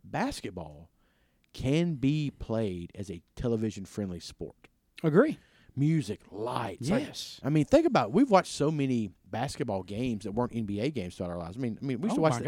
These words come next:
Speaker 2: gosh.
Speaker 1: N one mixtape tour. I'm talking about, like, not
Speaker 2: I
Speaker 1: even,
Speaker 2: used to
Speaker 1: like,
Speaker 2: love it.
Speaker 1: yeah, I mean,
Speaker 2: Those
Speaker 1: but
Speaker 2: first couple
Speaker 1: it was,
Speaker 2: early
Speaker 1: it was,
Speaker 2: volumes.
Speaker 1: it was music, and it was, you know, it was, it was, it was a lot of pizzazz and stuff, and,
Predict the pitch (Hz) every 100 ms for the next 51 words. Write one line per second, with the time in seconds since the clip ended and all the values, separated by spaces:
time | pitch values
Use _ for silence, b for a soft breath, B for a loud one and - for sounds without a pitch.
0 | 247 160 - 151 165 165 151 151 - 104
1 | - 95 - 107 139 120 135 147 165 151
2 | 127 110 123 175 - - 349 311 160 147
3 | 139 143 185 190 208 208 190 226 233 170
4 | 277 277 147 135 160 254 214 143 131 123
5 | 120 107 110 - 131 120 113 110 143 117
6 | 104 110 104 113 123 104 113 107 131 143
7 | 135 120 104 - 113 107 110 92